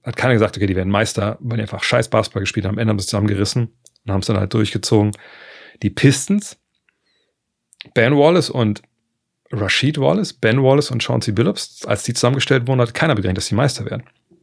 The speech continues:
Klar, Kobe und Shaq, und da belassen wir uns jetzt mal, das sind die zweitausender, da hatten natürlich viele, viele die Idee, dass die es schaffen könnten, aber die hätten es ein bisschen früher schon schaffen können,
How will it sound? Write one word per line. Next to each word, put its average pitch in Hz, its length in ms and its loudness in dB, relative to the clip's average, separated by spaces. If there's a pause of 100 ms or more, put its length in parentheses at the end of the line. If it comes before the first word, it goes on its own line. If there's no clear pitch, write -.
(1200)
Klar, - 200 -4
Kobe 98 260 2
und 98 80 0
Shaq, 120 320 0 (480)
und 101 100 -6
da 98 80 -2
belassen 95 360 -2
wir - 20 -2
uns 104 80 -4
jetzt - 180 -8
mal, 98 140 0
das 92 100 -4
sind 104 80 -4
die 92 60 -4
zweitausender, 101 640 -2 (540)
da 104 140 2
hatten - 140 -4
natürlich 101 400 -2
viele, 123 440 4
viele 113 420 2
die 110 220 -4
Idee, 107 240 2
dass 104 160 0
die - 80 -6
es 104 120 0
schaffen 117 280 -2
könnten, 123 320 0
aber 113 120 0
die 110 60 2
hätten - 120 -2
es - 40 -4
ein 135 100 2
bisschen 120 160 -4
früher 196 220 4
schon 123 140 2
schaffen 113 280 -2
können, 143 320 -2